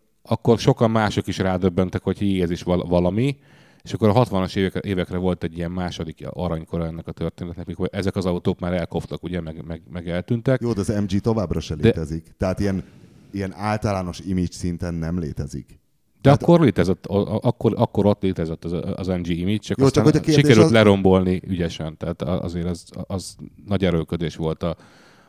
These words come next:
Speaker 1: a British Leyland és összes jogelődje és jogutódja részéről, hogy az M G-ből ne legyen semmi.
Speaker 2: De a kérdés az volna, hogy a Kiának hány évtized kell vajon, hogy
Speaker 1: Az
Speaker 2: ne
Speaker 1: Au-,
Speaker 2: kérdezz-,
Speaker 1: az,
Speaker 2: hogy
Speaker 1: az,
Speaker 2: ne tukmálni kelljen a
Speaker 1: az Audinak úgy, úgy, ö, úgy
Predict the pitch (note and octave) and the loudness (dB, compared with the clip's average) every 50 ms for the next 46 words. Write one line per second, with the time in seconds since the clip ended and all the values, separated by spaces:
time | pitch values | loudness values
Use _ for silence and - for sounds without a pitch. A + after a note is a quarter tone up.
0 | _ _ - - A2 A2 - - F2+ - - F#2 F2 F2 E2+ E2+ E2+ E2+ E2 E2 | _ _ -4 0 2 2 2 0 -2 -4 -2 -2 0 0 0 -2 -2 -4 -4 -6
1 | D#2 - F2+ E2+ - - E2 E2+ - - F#2 F2+ F2 E2 E2 E2 D#2+ D#2+ D#2+ D#2 | -4 -4 -4 -4 -4 -4 -6 -6 -6 -6 -2 0 0 0 0 -2 -2 -2 -4 -4
2 | D#2+ D#2 D#2 D#2+ - - D#2+ D#2+ C2+ C#2+ - - E2+ D#2+ D#2+ E2 E2 E2 E2 - | -4 -6 -8 -8 -8 -10 -12 -10 -10 -10 -6 -6 -6 -4 -4 -4 -4 -4 -4 -4
3 | - F#2+ F#2 F#2 F2+ F2+ F2 F2 E2+ F2+ E2+ E2+ E2+ E2+ E2 E2+ E2 E2 D#2+ D#2+ | -2 0 2 2 2 2 2 0 -2 -4 -6 -6 -6 -6 -6 -6 -6 -6 -6 -8
4 | D#2 D#2 D#2 D2+ D2 - - D2 C2+ C2+ C#2 D2 C#2+ - _ _ _ - - - | -8 -8 -10 -12 -12 -14 -14 -16 -16 -16 -18 -20 -20 -20 _ _ _ -20 -12 -6
5 | G#2 G#2 G2 - G#2+ G#2 G2+ F#2 G#2 G2 - C3 A2+ G2+ F#2+ F2+ F2+ E2+ E2+ E2+ | -6 -6 -4 -2 -4 -4 -2 -2 -2 0 0 0 0 2 0 0 0 0 -2 -4
6 | - - F#2+ F#2+ F2+ F2+ F2+ F2+ F#2 F2+ - A2 F#2+ F2 E2 D#2+ D2+ D2 - - | -6 -4 -4 -4 -4 -4 -4 -6 -6 -8 -8 -8 -8 -6 -6 -8 -8 -8 -8 -10
7 | D2+ D2 D#2 D2+ - - - D#2 D2+ D2+ C#2 D2 D2 D#2 D#2+ F#2+ A2+ B2+ B2 A#2+ | -8 -6 -6 -8 -8 -8 -8 -8 -8 -8 -8 -6 -4 -2 -2 -2 -2 -2 -4 -10
8 | _ _ _ _ _ _ _ _ _ _ _ _ _ _ _ _ - A2+ A2+ G#2+ | _ _ _ _ _ _ _ _ _ _ _ _ _ _ _ _ 0 2 4 6
9 | G#2+ B2 C3 D#3+ D3+ B2 A#2 G#2+ A#2 A#2 A2+ A#2+ - - - A2+ A2+ G#2+ E3 E3+ | 8 8 8 8 8 8 6 6 6 6 4 4 0 -2 0 2 4 6 6 4
10 | D3 - - E3 D3 - A2 G#2 G2 F#2+ F#2+ F#2+ - - A#2 A2 G#2 G2 F#2 F2 | 4 6 6 4 6 4 2 0 0 0 -2 -2 -2 -2 -2 0 0 0 2 2
11 | F2 F2+ F2+ G2+ B2 B2+ C3+ C#3+ D3 F3 E3+ D#3+ D#3 - - D3 C3 A#2+ A2+ A2 | 2 4 4 6 8 8 8 8 6 6 4 4 4 2 4 6 6 6 6 6
12 | - - - - _ - A2+ G#2+ G#2+ G2+ G2+ G#2 G2+ G2+ G2+ G2+ F#2 - _ _ | 2 -6 -10 -12 _ 2 4 4 4 4 4 4 4 4 4 2 0 -6 _ _
13 | _ _ _ _ _ _ _ _ _ _ _ _ _ - _ _ _ _ _ _ | _ _ _ _ _ _ _ _ _ _ _ _ _ -20 _ _ _ _ _ _
14 | _ _ _ _ _ - G#2 G2+ F#2+ _ | _ _ _ _ _ -8 -6 -6 -6 _